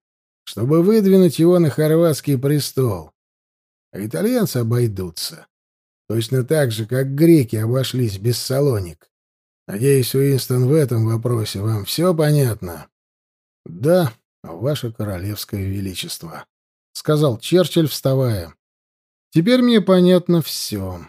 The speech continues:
Я тут на днях постараюсь систематизировать предложенные вами тезисы, превратив их в цельную и неразрывную программу британской внешней политики,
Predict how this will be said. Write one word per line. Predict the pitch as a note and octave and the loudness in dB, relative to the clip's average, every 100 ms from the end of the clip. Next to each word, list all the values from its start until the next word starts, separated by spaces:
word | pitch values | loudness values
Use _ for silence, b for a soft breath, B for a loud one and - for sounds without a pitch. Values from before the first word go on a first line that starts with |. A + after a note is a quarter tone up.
| _ _ | _ _
Я | F#2 C3 E3+ | -6 -2 0
тут | E3 D3 | 0 0
на | E3 | 0
днях | D#3+ F3 D#3+ | 2 2 2
постараюсь | - C3+ D3+ D#3 E3 C#3+ | -2 -2 0 2 2 0
систематизировать | - D3+ C#3+ D#3+ D#3 D3 E3 F#3+ A3+ C#3+ G#2 - | -2 -4 0 2 2 2 2 2 2 2 0 -2
предложенные | A#2+ B2 C#3 B2 A#2+ B2 B2 | -2 0 0 2 2 2 2
вами | B2+ A#2+ A#2 | 2 2 0
тезисы, | B2+ C3 G#2 G2 F#2 | 2 2 0 -6 -10
превратив | - A#2 C#3 D3 C3+ F#3+ D3+ | -4 0 2 2 2 2 2
их | D#3 - | 0 -2
в | |
цельную | - - F#3 F3+ F3 E3+ E3 | -8 0 4 4 4 4 4
и | D#3 | 2
неразрывную | D#3 D#3 D3+ D3+ F3+ E3+ E3 C3 | 2 4 2 4 4 4 4 2
программу | C#3 C#3 D#3+ F3 D#3+ | 0 2 2 4 2
британской | C3+ C#3 C3+ D#3+ - C#3+ | 2 2 2 0 0 0
внешней | C#3 D#3 C#3 C#3 | 2 2 2 -2
политики, | C3 D3+ D#3+ B2 F#2+ - D#2+ | -2 2 2 0 -4 -12 -16